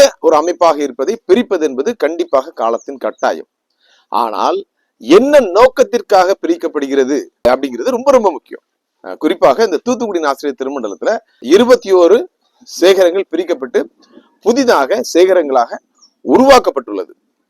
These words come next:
நிச்சயமாக, அஹ், சேகரங்கள் வளரும் பொழுது பிரிப்பது என்பது ஆரோக்கியமான ஒன்று, கண்டிப்பாக காலத்தின் கட்டாயம். ஆனால் இங்கு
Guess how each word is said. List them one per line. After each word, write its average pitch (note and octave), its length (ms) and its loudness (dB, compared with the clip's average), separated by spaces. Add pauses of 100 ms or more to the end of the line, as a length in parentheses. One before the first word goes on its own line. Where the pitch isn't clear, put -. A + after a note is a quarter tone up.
(280)
நிச்சயமாக, G#3 560 0 (640)
அஹ், A2 360 -6 (180)
சேகரங்கள் A3 600 4 (140)
வளரும் A#3 440 4
பொழுது A2 240 -6 (720)
பிரிப்பது F3+ 360 0
என்பது B2 240 -4 (140)
ஆரோக்கியமான C#3 560 0
ஒன்று, A2 260 -8 (400)
கண்டிப்பாக F3 480 0
காலத்தின் C3 480 -4
கட்டாயம். G#2+ 380 -6 (400)
ஆனால் F#2+ 400 -8 (640)
இங்கு C4+ 380 2